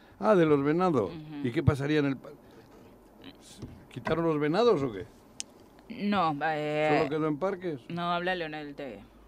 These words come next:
Speaker 2: eh,
Speaker 1: Hombre,
Speaker 2: temas
Speaker 1: pues, si
Speaker 2: financieros
Speaker 1: yo no estoy
Speaker 2: relacionados
Speaker 1: di-,
Speaker 2: con
Speaker 1: a ver, yo no estoy diciendo que, que, que la gente sea pura y casta.
Speaker 2: Ujú.
Speaker 1: A, a ver, la gente s-, decidirá sobre, sobre con quién estar y con quién no.
Speaker 2: Ujú.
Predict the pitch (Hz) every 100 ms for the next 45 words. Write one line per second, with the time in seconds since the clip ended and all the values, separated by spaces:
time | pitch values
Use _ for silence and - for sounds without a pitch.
0 | - - - 220 220 - 160 147 - 160
1 | 135 180 247 247 254 214 160 170 151 202
2 | 185 143 214 254 247 262 220 202 208 190
3 | 147 147 - - - - - 151 147 -
4 | 143 143 143 139 139 - 139 160 - 151
5 | - 147 139 127 233 240 - 127 92 -
6 | - 170 131 156 139 139 - 107 120 160
7 | 180 - - - - 98 92 120 117 160
8 | 123 - - 131 110 123 107 117 180 -
9 | 127 110 104 98 - - - - - -
10 | 120 113 113 110 107 95 - - - -
11 | 123 123 - 147 139 120 - 147 135 -
12 | 98 - 117 131 247 226 175 147 147